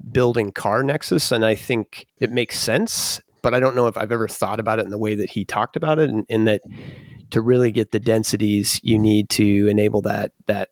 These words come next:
mass transit piece, you've gotta go, you know, bigger than the si-, single family home, right? To more of these three and four story structures. And then as you do that, then you can justify, you know, subway or light rail. And then all of a sudden,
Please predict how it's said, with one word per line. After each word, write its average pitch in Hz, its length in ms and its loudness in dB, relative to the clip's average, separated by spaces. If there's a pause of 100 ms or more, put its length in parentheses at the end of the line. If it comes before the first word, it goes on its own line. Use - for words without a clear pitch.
mass 110 320 -2
transit 180 420 0
piece, 107 420 2 (120)
you've 131 160 0
gotta 117 220 0
go, 110 480 2
you 127 120 0
know, 104 80 -2
bigger 120 300 0
than 107 100 -4
the 107 100 -6
si-, 123 200 0
single 117 240 -4
family 104 260 -4
home, 107 340 -2
right? 107 220 -8
To - 80 -8
more 113 160 2
of 110 80 2
these 107 180 0
three 113 280 4
and 104 100 0
four 110 160 0
story 107 500 0 (140)
structures. 107 640 -2 (200)
And 123 160 2
then 120 320 0
as 113 240 0
you 107 120 -2
do 226 240 6
that, 117 260 2
then 131 240 4
you 123 80 4
can 113 180 0
justify, 107 640 0
you 107 200 0
know, 107 80 -4
subway 110 460 0
or 104 120 -6
light 107 240 -6
rail. 107 460 0 (500)
And 117 160 2
then 120 120 2
all 113 120 2
of 110 80 -4
a - 40 -8
sudden, 110 520 0